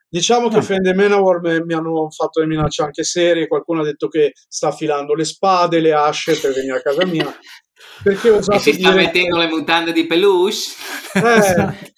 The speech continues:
Speaker 1: perché
Speaker 3: Adesso
Speaker 1: ormai
Speaker 3: minacciano anche me.
Speaker 1: ho osato dire che praticamente la carriera dei Manowar è finita con Kings of Metal, un altro paio di dischi così e così,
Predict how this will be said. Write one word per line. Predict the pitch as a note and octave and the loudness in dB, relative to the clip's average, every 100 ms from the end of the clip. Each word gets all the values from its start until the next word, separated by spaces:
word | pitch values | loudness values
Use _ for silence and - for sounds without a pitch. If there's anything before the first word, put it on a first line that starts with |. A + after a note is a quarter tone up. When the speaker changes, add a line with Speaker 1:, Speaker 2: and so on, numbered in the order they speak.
| - _ | -20 _
Speaker 1:
perché | F#3 - | -2 4
Speaker 3:
Adesso | A3 | 4
Speaker 1:
ormai | - A3 | 4 4
Speaker 3:
minacciano | G#3 G#3 F3+ | 6 6 6
anche | - - | 4 0
me. | - - - _ _ - - | -4 -6 -18 _ _ -16 0
Speaker 1:
ho | G#3 | 2
osato | A3 A#3 G#3 B3+ | 4 0 0 0
dire | A3 G#3+ A3 F#3 | 2 4 2 2
che | - F3 F#3+ F#3+ - | -2 0 4 4 2
praticamente | - C#3 D#3 E3 D#3 D3+ | -2 -4 -2 -2 0 0
la | D3+ | -2
carriera | C#3+ D3 D3 C#3+ C#3+ C#3 | 0 -2 2 2 2 2
dei | C#3+ | 0
Manowar | C#3 C#3 C#3 C#3 C3 | 0 -2 0 0 0
è | |
finita | - C3 C3+ C3 | -4 -10 -6 -4
con | C3+ | -4
Kings | C3 D#3 C3+ - | -6 -12 -8 -4
of | E3 | -4
Metal, | D#3+ C3 B2+ C3 C#3 - _ _ | -2 -4 -2 -4 -4 -10 _ _
un | - D#3+ | -2 0
altro | D#3 D#3 D3+ | 0 0 -4
paio | E3 D#3 D#3 | 0 0 -2
di | D#3 | -4
dischi | E3 D3+ - E3 - | -6 -6 -6 -12 -2
così | G3+ E3 F3 | -2 0 -2
e | D3+ | -2
così, | - F#3+ D3+ F#3 F3+ | 0 -2 0 -2 -2